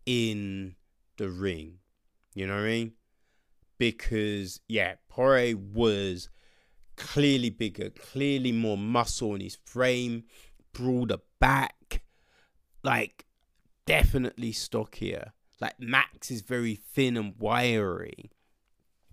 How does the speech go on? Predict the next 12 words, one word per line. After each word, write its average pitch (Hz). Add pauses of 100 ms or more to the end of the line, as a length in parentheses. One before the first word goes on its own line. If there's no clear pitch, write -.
(720)
And 127 (320)
the, 131
and 127
the 120
thing 160
was, 139 (160)
every 151
time 131
Poirier 120
hit - (320)
Holloway, 120 (1700)
like, -